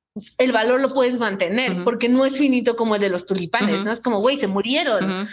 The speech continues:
Speaker 1: No, aquí es así, esta marca es cool hasta que la cague en marketing,
Speaker 2: Ujú.
Speaker 1: hasta que deje de ser cool. O sea, hasta que Nike deje de ser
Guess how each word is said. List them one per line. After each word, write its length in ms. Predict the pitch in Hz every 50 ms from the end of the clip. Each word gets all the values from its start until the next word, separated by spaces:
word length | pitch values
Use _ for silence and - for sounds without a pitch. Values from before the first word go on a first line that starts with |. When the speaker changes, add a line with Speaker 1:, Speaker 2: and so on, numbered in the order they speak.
| - - -
Speaker 1:
No, 320 | 254 302 381 359 220 - -
aquí 220 | 196 220 - 262
es 120 | 262 277 294
así, 540 | 320 294 277 302 294 285 285 - - - _
esta 220 | - 254 269 262 302
marca 280 | 311 302 285 320 330
es 120 | 320 320 -
cool 340 | - 240 247 247 302 311 -
hasta 320 | 247 233 254 - 247 220 -
que 160 | - 214 202
la 180 | 202 202 185 175
cague 240 | - 233 254 269 262
en 100 | 226 208
marketing, 400 | 220 254 294 - 247 240 - -
Speaker 2:
Ujú. 140 | 180 185 208
Speaker 1:
hasta 220 | - 214 - 226 -
que 100 | 208 190
deje 220 | 196 254 269 302
de 80 | 240 208
ser 200 | 208 208 196 -
cool. 340 | - 294 320 262 196 - - - _ _ _ _ _ _ _ _
O 40 | -
sea, 220 | - 240 226 220 208
hasta 240 | 220 226 226 247 233
que 120 | 240 240
Nike 460 | 240 240 247 254 254 269 262 294 311 311
deje 220 | 285 285 285 285
de 160 | 294 262 247 247
ser 360 | 254 233 226 233 233 -